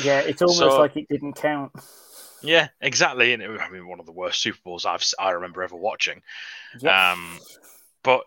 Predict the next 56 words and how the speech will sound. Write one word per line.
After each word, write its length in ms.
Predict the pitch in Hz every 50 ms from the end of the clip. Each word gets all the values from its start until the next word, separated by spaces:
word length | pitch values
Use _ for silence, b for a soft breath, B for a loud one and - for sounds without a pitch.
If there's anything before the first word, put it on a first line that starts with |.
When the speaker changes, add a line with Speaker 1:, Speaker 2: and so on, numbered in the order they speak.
| _ _
Speaker 2:
yeah, 220 | - 214 214 - 101
I 80 | 123
think, 260 | - - 185 175 - -
you 120 | - 185
know, 120 | 170 117 104
it's, 240 | 113 - - - -
it, 200 | 120 131 123 - -
it, 160 | 107 104 - _
it 280 | - 117 110 123 123
does 200 | - 151 139 123
make 140 | 147 156 120
you 100 | 120 117
wonder 340 | 120 147 156 147 120 113 98
'cause, 260 | 95 - 117 - - -
you 100 | - 127
know, 60 | 113 107
they're, 240 | 110 117 117 104 _ _ _ _ _ _ _ _ - -
uh, 60 | - - 98 104 104 117 123 -
again, 280 | 147 - 151 156 143 117
as 160 | 110 113 -
we 80 | 120 110
just 180 | 117 131 -
mentioned, 340 | - 151 165 - - 113 101
they're, 200 | 113 110 107 - _ _
you 120 | - 117 110
know, 80 | 104
the, 100 | 104 113 - _
the 60 | -
Stafford 460 | - - - 139 123 - - 123 - -
question 400 | - 123 113 - - 131 117 110
is 100 | 113 123
only 280 | 117 127 123 120 117
a, 60 | 120 - _ _
potentially 400 | - - - 131 123 - - 113
a 60 | 107
temporary 420 | - - 143 131 117 - 120 113 113
answer. 400 | 127 135 120 - - 135 135 135 - B B B B B B
Are 180 | B 123 131 139
they 160 | 117 120 120
gonna 160 | 123 131 117
extend 480 | 120 113 - - - 135 127 120 120 117
him 240 | 123 120 120 127 - -
if, 280 | 113 - - - - -
if 180 | - 127 113 -
he 80 | 120 110
doesn't, 380 | 127 123 - 123 120 120 - _ B B B B B B B B B
um, 480 | 113 117 120 117 113 113 113 113 117 - _ _ -
you 80 | 113
know, 60 | 117
if 100 | 113 -
he 40 | 123 113
doesn't 220 | 113 - 120 117
play 140 | - 123 113
well 160 | 110 117 113
this 240 | 110 120 113 - 123
year? 200 | 120 117 120